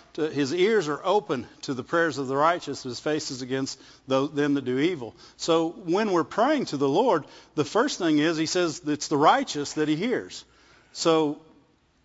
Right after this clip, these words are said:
Hebrews ten twenty-three-ish, what is it, twenty-three, that says the just shall live by faith?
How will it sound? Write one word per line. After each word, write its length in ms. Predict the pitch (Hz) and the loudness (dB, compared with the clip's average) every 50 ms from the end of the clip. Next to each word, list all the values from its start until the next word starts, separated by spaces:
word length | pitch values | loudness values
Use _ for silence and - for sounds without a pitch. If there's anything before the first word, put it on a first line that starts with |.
| _ _ _ _ | _ _ _ _
Hebrews 800 | - 170 214 226 196 208 190 175 156 135 - - - - - - - - - _ _ _ _ _ _ _ _ _ _ _ _ _ _ _ _ - | -6 -2 -2 2 4 4 4 4 4 0 -4 -8 -10 -10 -12 -16 -18 -20 -20 _ _ _ _ _ _ _ _ _ _ _ _ _ _ _ _ -12
ten 500 | - - 170 175 170 143 123 113 107 101 - - _ _ _ _ _ _ _ _ _ _ _ _ _ _ - | -2 0 0 2 2 0 -2 -6 -10 -12 -14 -20 _ _ _ _ _ _ _ _ _ _ _ _ _ _ -20
twenty-three-ish, 760 | - - 147 151 156 143 - 160 160 175 180 185 - - | -4 -2 0 0 0 0 -2 -4 -2 -2 -2 -4 -6 -8
what 100 | 156 151 | -6 -6
is 120 | 147 131 117 | -4 -6 -6
it, 60 | - | -8
twenty-three, 460 | - 139 143 143 131 - 160 160 156 | -6 -6 -6 -6 -4 -4 -2 -2 -2
that 100 | 135 117 | -2 -4
says 300 | - - 147 139 120 117 | -4 -2 -2 -2 -2 -4
the 80 | 117 117 | -6 -4
just 300 | 110 131 139 135 - - | 0 0 0 0 -2 -4
shall 100 | - 151 | -4 -2
live 180 | 143 147 139 | -2 -2 0
by 120 | 135 143 131 | 0 -2 -2
faith? 360 | - 156 165 170 160 - | -2 -2 -4 -4 -6 -10